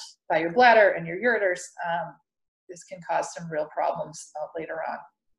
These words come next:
All right, so here's our urodynamics.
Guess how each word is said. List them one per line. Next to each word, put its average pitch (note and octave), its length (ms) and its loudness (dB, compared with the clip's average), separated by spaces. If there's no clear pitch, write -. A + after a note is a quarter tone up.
All G3+ 60 6
right, D3+ 120 4
so A#3 220 -8
here's D4 240 2
our D4+ 60 2
urodynamics. F#3 760 -4